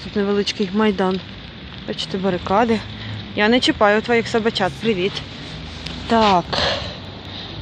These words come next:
Ну що, погнали. Ноги вже все одно мокрі, що вже, аби цілі. Хоча, мабуть, лікуватися після сьогоднішнього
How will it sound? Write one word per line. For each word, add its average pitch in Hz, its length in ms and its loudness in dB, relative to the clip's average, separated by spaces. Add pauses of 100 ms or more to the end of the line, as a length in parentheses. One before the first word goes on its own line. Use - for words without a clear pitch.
Ну 240 80 2
що, 208 180 2
погнали. 202 520 2 (2250)
Ноги 262 240 6
вже 240 120 6
все 247 160 4
одно 294 240 8
мокрі, 277 360 6
що 220 200 6
вже, 202 220 4 (1200)
аби 202 200 -2
цілі. 160 380 -4 (1700)
Хоча, 233 240 4
мабуть, 220 300 4
лікуватися 220 580 4
після 214 240 0
сьогоднішнього 220 840 4